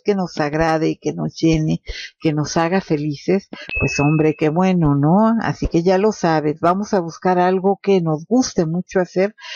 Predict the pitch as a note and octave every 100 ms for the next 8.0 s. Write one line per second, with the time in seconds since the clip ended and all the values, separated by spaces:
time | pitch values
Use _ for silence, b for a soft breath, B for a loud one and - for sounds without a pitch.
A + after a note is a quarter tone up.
0 | B - C#3+ D3+ D#3+ D#3 - F3 F#3+ F#3+
1 | D#3 D3+ E3+ F3 F3 F3 - - D#3 D3+
2 | - D#3+ D3 C#3 C#3+ D3 D#3+ D#3 - -
3 | _ _ _ - - A#3 C#4+ F4 D#4 B3+
4 | A#3 A#3+ B3 G#3 B3 C#4 A#3+ A#3 A3 A3
5 | - A3+ G#3 G#3 A3+ G#3+ - F3 D#3+ F3
6 | F#3 F3+ - E3+ D3 D3 - D#3+ D#3+ E3
7 | E3 - D3+ - C#3+ - C#3+ D3+ D#3 F3